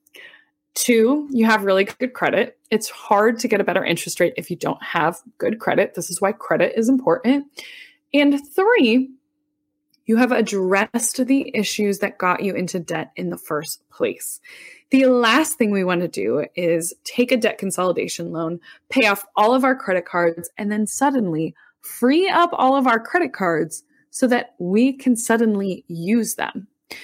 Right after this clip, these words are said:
Because what happens if we didn't address any of those behaviors that got us into debt in the first place? Well, suddenly all your credit cards are free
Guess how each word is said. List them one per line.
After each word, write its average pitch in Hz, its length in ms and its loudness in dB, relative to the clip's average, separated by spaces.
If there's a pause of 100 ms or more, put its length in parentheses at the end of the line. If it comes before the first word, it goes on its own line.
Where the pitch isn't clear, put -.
(120)
Because 233 220 2
what 220 340 2
happens 180 560 -2
if - 180 -8
we 220 80 2
didn't 226 280 0
address 208 600 -2
any 190 200 -2
of 180 100 -2
those 175 160 -2
behaviors 170 440 -4
that 180 120 -4
got 156 180 -2
us 180 140 -8
into 175 160 -6
debt 151 260 -6
in 180 60 -8
the 202 80 -2
first 359 300 -2
place? - 340 -12 (480)
Well, 190 560 2
suddenly 254 760 0
all 220 160 4
your 226 100 4
credit 302 220 -2
cards 196 200 0
are 170 120 0
free 185 500 -4